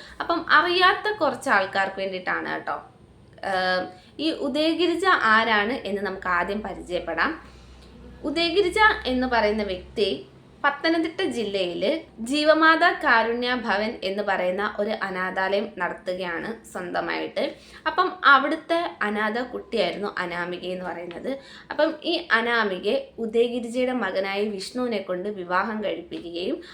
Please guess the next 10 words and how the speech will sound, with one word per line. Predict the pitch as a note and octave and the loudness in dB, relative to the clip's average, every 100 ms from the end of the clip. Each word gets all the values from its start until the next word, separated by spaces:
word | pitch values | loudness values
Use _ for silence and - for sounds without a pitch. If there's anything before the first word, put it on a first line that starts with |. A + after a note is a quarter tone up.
| - | -2
അവരൊരുമിച്ച് | D4+ D#4+ D4+ B3+ C4+ A3 - C4 - | 0 2 0 0 0 -2 -6 -8 -8
ജീവിതം | G3 G3+ G3+ A3 B3+ B3+ | -6 -2 -2 -2 -4 -6
തുടരുകയും | F#3+ F3+ F3+ F#3 F#3+ | -6 -6 -6 -6 -6
ചെയ്യുകയായിരുന്നു. | E3+ D#3+ F3+ B3 G3+ F#3 D3 - - - - - - | -8 -8 -4 -4 -4 -6 -12 -20 -20 -20 -20 -16 -8
അപ്പം | - C4 C#4 C#4+ D4 C4+ - | -2 0 0 -2 -6 -10 -8
ഇവരെങ്ങനെയാണ് | B3 F4 E4+ D4+ F4+ G4+ F4+ C#4+ C#4 | -2 2 2 2 4 4 6 6 4
ഈ | - B3 | -2 -4
സോഷ്യൽ | B3+ G3+ G#3 A#3 | -2 -2 -2 -2
മീഡിയയിലേക്ക് | B3 A#3 A#3+ A#3+ A#3+ B3+ | -2 0 2 2 0 -2
വന്നത് | G3+ F3+ G3 | -2 -2 -4